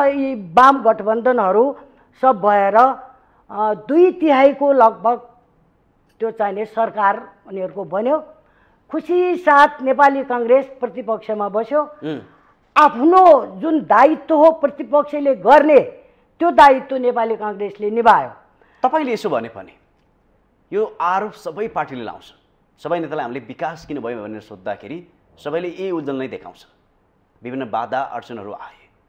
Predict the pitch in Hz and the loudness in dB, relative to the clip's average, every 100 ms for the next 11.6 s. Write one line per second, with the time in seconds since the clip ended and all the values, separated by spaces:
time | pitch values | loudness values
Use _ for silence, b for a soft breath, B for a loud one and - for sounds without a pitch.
0 | _ _ _ - 208 165 247 185 202 202 | _ _ _ -14 -14 -10 -12 -10 -12 -12
1 | 196 202 - 185 233 240 - 196 156 170 | -12 -14 -14 -14 -12 -10 -8 -8 -8 -10
2 | 156 135 127 107 101 - _ - 120 92 | -10 -12 -14 -18 -18 -20 _ -16 -12 -12
3 | - - - _ _ _ _ _ _ - | -14 -20 -20 _ _ _ _ _ _ -4
4 | 160 170 165 160 - 147 147 156 143 - | -2 -2 -4 -4 -6 -12 -10 -10 -12 -16
5 | - - - _ _ _ _ _ _ _ | -20 -20 -20 _ _ _ _ _ _ _
6 | - 180 - 160 147 147 143 131 127 110 | -14 -14 -10 -6 -4 -6 -10 -12 -14 -14
7 | 110 101 90 104 - - _ _ _ _ | -14 -16 -16 -20 -20 -20 _ _ _ _
8 | _ _ 165 196 - _ _ _ 104 131 | _ _ -4 -4 -6 _ _ _ -12 -8
9 | 170 180 185 190 - 151 156 156 147 139 | -4 0 0 -2 -6 -8 -8 -8 -6 -8
10 | 135 131 131 - 330 277 120 117 107 92 | -10 -14 -16 -20 -18 -16 -16 -16 -18 -20
11 | 113 _ 104 95 123 | -20 _ -20 -20 -20